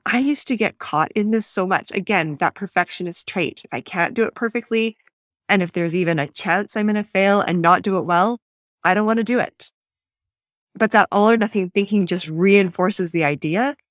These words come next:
that perfection is the goal instead of living a full human life. When we get to that all or nothing, it's like, if it can't be perfect, then it can't be anything. That gets us caught back up in the idea that perfection is the goal,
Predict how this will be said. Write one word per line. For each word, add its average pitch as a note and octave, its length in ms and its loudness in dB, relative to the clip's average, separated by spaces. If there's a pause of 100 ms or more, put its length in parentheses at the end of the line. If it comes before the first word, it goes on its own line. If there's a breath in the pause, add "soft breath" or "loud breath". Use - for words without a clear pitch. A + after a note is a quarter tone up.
(120)
that - 180 -4
perfection - 920 -4
is F#3 180 -2
the D#3 300 -4
goal D3 540 0 (340)
instead G3+ 360 0
of F#3+ 120 0
living F#3+ 320 0
a F#3 80 -6
full F3 440 -2
human E3+ 460 -4
life. D3+ 520 -4
When E3 140 -4
we E3+ 140 -2
get - 260 -2
to - 80 -14
that G#3 200 0
all F3+ 220 2
or F3+ 100 0
nothing, A#3+ 540 -2 (400)
it's - 160 -12
like, F3 200 0
if - 120 -14
it - 100 -8
can't F#3 280 -4
be F#3+ 100 -4
perfect, G#3 560 -8 (160)
then E3+ 140 -2
it - 100 -6
can't - 280 -4
be - 180 -6
anything. A#3 520 -2 (920)
That F#3 220 0
gets - 240 -4
us F3+ 140 -6
caught - 380 -6
back D#3 260 0
up D#3+ 120 -6
in E3+ 80 -6
the F#3 100 -2
idea E3+ 360 -2
that - 200 -8
perfection E3+ 640 -6
is - 100 -8
the D#3 80 -6
goal, C#3 260 -2